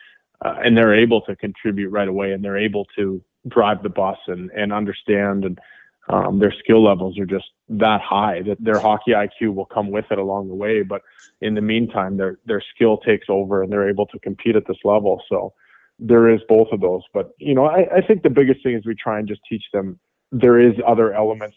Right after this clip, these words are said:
to the game other than just your skill level and just your talent level, because those are the things that are gonna push you to win championships and win consistently in this league.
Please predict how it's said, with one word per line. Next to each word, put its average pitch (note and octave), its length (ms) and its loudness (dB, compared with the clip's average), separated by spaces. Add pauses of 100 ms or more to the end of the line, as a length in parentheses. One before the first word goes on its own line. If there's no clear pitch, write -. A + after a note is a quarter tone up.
to G#2 60 -12
the G#2 100 0
game G2+ 300 -2
other G2+ 220 -2
than G2 320 -4 (280)
just A2+ 260 0
your G#2+ 80 0
skill G#2 320 2
level G2 300 2
and F#2+ 100 -4
just G2+ 200 -2
your G2+ 80 2
talent G2 420 -2
level, F#2+ 380 0 (420)
because A2 300 2
those A2+ 200 6
are A2 60 4
the G2+ 160 0
things G2+ 200 -2
that G2 100 -4
are G2 60 4
gonna F#2+ 160 -2
push F#2+ 340 -4
you G#2+ 40 0
to G2 80 2
win F#2+ 240 -2
championships F#2+ 680 -4
and G2 160 -4
win G2 340 2 (380)
consistently G2+ 800 0
in F#2+ 100 -2
this F#2+ 200 -6
league. F#2+ 260 -2